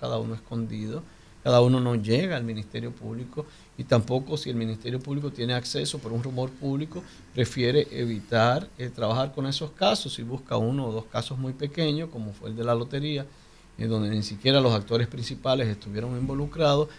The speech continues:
y con eso justificar que se hizo un proceso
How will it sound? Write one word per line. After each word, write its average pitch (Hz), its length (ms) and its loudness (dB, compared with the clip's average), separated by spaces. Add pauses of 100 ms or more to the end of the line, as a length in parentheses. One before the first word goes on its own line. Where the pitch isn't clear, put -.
(160)
y 131 40 -6
con 127 220 0
eso 135 180 2
justificar 117 720 -2
que 120 120 -6
se 110 180 -4
hizo 110 280 -4
un 110 100 -2
proceso 104 560 -10